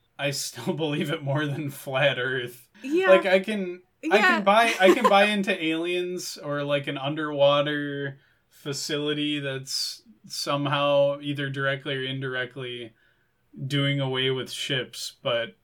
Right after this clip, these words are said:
Speaker 1: man, Flat Earth is a huge fucking hurdle, believability-wise.
Speaker 2: With Bermuda Triangle, aliens,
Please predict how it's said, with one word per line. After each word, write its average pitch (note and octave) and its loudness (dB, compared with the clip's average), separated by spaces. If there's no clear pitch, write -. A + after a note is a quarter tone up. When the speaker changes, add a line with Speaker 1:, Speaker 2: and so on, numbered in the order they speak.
Speaker 1:
man, B2+ -6
Flat C3+ 0
Earth B2 -4
is A#2 -12
a A#2+ -8
huge B2+ -10
fucking A#2+ -8
hurdle, A#2 -8
believability-wise. A#2+ -8
Speaker 2:
With D#4 -8
Bermuda F4+ -2
Triangle, C4+ -6
aliens, A3+ -6